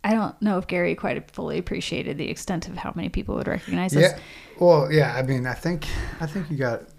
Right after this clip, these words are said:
Speaker 2: got away with most of it as far as being
Speaker 1: Yeah.
Speaker 2: recognized.
Speaker 1: Yeah.
Speaker 2: There's a couple people there.
Speaker 1: Yeah. Well,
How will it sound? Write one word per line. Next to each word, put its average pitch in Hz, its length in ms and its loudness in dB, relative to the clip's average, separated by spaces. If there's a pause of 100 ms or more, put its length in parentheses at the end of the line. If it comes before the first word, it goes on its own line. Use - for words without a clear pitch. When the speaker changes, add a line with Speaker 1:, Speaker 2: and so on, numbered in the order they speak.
(280)
Speaker 2:
got 131 160 -2
away 110 220 -6
with 107 240 -10
most 110 260 -10
of 117 80 -8
it 123 140 -4
as 120 120 -8
far 110 280 -8
as 107 260 -10 (260)
being 196 180 0
Speaker 1:
Yeah. 165 180 -2
Speaker 2:
recognized. 113 640 -8 (240)
Speaker 1:
Yeah. 190 260 -6 (240)
Speaker 2:
There's 139 100 -8
a - 40 -8
couple - 300 -10
people 101 260 -12
there. 107 240 -14 (180)
Speaker 1:
Yeah. 196 280 -4 (580)
Well, 185 260 -2